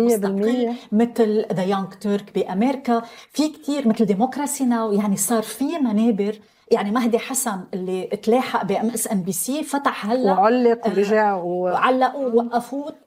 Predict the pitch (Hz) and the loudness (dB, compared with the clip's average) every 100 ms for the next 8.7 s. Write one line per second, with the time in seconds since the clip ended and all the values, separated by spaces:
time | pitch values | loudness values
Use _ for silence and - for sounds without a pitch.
0 | 196 - 269 220 294 - 233 - 233 247 | -10 -6 -4 -2 -4 -2 -4 -2 -2 -2
1 | 262 311 - 214 277 254 - 220 208 202 | -4 -10 -4 0 0 -2 -6 -6 -4 -2
2 | 220 262 226 233 214 226 202 202 269 254 | -2 -2 -4 -6 -6 -4 -4 -4 -6 -4
3 | 226 269 262 - 262 262 - - 233 240 | 0 0 0 -2 -4 -6 -6 2 2 2
4 | 240 196 185 - 196 190 165 - - - | -4 -6 -8 -8 -8 -8 -10 -16 -20 -4
5 | 208 - 220 208 311 320 226 185 160 190 | -4 0 2 2 0 -2 -2 -2 -2 2
6 | 247 220 175 - _ _ 202 - 214 185 | 4 2 0 -16 _ _ -2 0 0 0
7 | 160 202 220 247 233 - - 175 175 175 | 0 4 4 2 -2 -8 -12 -12 -10 -4
8 | 190 165 254 247 180 175 196 | 0 2 2 2 -2 -6 -8